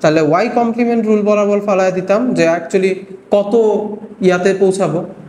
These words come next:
সামান্তরিক কত বেগে পৌঁছাবো, সামান্তরিকের সূত্র দিয়ে তো করতে পারবাই,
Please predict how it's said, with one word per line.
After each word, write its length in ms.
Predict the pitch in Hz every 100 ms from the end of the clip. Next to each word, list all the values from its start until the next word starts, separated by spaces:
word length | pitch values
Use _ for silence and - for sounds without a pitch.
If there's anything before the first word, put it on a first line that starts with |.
| - - - - -
সামান্তরিক 640 | - 196 185 240 262 269 247 - - - - - -
কত 160 | 196
বেগে 260 | 196 208 220
পৌঁছাবো, 400 | 214 202 180 170
সামান্তরিকের 540 | 185 180 226 262 254
সূত্র 240 | 262 254 247
দিয়ে 140 | 254
তো 120 | 247
করতে 200 | 240 233
পারবাই, 320 | 208 175 156